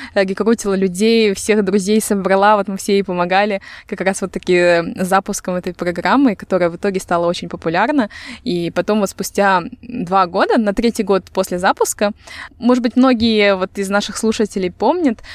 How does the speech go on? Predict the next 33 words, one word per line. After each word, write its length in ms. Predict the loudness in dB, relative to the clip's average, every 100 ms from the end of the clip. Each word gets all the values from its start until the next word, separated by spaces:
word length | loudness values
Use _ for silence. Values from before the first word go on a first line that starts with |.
| -18
что 580 | -8 0 2 4 4 2
она, 200 | 2 2
м, 460 | 2 -2 -8 -8 -8 -4
прям 160 | -2
нашумела 480 | -2 0 2 4 2
в 500 | 0 0 2 2 2
соцсетях 680 | -2 -6 -8 -10 -2 2 2 -2
и 480 | -10 -6 -2 -2 -2
в 60 |
новостях. 540 | -2 -4 -4 0 0 -2 -8 -16 -16 -10 -2
Получается, 640 | 0 2 0 0 0 0
две 260 | -2 0 0
команды 440 | 2 2 4 4
из 100 | 0
Казахстана 680 | -2 -6 -4 0 2 2 0 -2
прошли 340 | -4 -2 -2
в 60 | -2
финал, 400 | -2 0 2 0 -4 -14 -4
где 160 | 0
участвуют 400 | 2 2 0 -4
всего 300 | -6 -2 -2
шесть 380 | 0 -2 -4 -8
команд 420 | -8 -2 0 0
со 100 | -4
всего 220 | -8 -4 -4
мира. 380 | 0 2 0 -4 -18 -20 -20 -8
И, 300 | -2 0 2
э, 360 | 2 0 -2 -8 -2
обе 180 | 0 2
наши 260 | 2 0
команды, 320 | -2 0 0 0
получается, 400 | -2 -2 -4 -6
презентовали 840 | -8 -8 -6 -4 0 0 0 -6